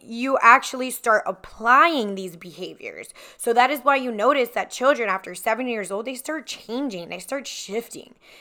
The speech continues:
And people are like, "Oh, you know, like, it's, they're hitting puberty, they're getting close to puberty, all this stuff, all these emotions are just part of puberty, la, la, la." No, that's external.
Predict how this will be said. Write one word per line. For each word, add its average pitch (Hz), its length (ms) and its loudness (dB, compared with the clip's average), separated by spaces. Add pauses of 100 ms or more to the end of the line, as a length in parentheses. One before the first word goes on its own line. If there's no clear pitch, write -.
(160)
And 233 100 -6
people 294 280 -4
are 294 100 4
like, 302 220 -2
"Oh, 508 280 6
you 427 400 -4
know, 370 80 2
like, 359 200 2
it's, - 320 -14
they're 294 160 -8
hitting 330 340 -6
puberty, 294 440 -8
they're 269 100 -6
getting 277 260 -6
close 277 220 -6
to 247 80 -14
puberty, 247 400 -4
all 240 160 8
this 233 160 -2
stuff, 226 260 0
all 262 140 8
these 262 180 -4
emotions 233 540 -2
are 202 80 -6
just 220 200 -8
part 330 380 10
of 277 140 0
puberty, 220 500 -2 (340)
la, 330 300 8
la, 294 240 8
la." 247 220 10 (160)
No, 311 180 6
that's 294 220 2
external. 233 680 0